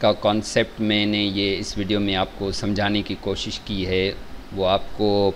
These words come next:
पसंद आई होगी और आप, अ, इसमें से future में बहुत सारा benefit उठा सकते हैं। तो दोस्तों, मैं, अ, उम्मीद करता हूँ कि आप इसका अच्छा feedback देंगे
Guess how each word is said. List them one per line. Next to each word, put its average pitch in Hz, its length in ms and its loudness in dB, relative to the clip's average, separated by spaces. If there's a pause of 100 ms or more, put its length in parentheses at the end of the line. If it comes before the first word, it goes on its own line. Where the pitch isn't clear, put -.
पसंद 110 360 2
आई 110 220 8
होगी 110 460 4
और 107 360 4
आप, 104 300 4 (920)
अ, 101 460 6
इसमें 110 360 4
से 98 720 6
future 131 420 6
में 110 260 2
बहुत 104 300 8
सारा 92 600 2
benefit 101 600 2 (200)
उठा 98 280 6
सकते - 420 -4
हैं। 80 240 -8
तो 110 160 0
दोस्तों, 117 400 0
मैं, 113 260 0
अ, 101 1400 -4
उम्मीद 107 260 0
करता 104 320 2
हूँ 98 320 0
कि 95 600 0 (240)
आप 92 240 0 (100)
इसका 92 320 2
अच्छा 95 220 2
feedback 98 580 2
देंगे 110 460 2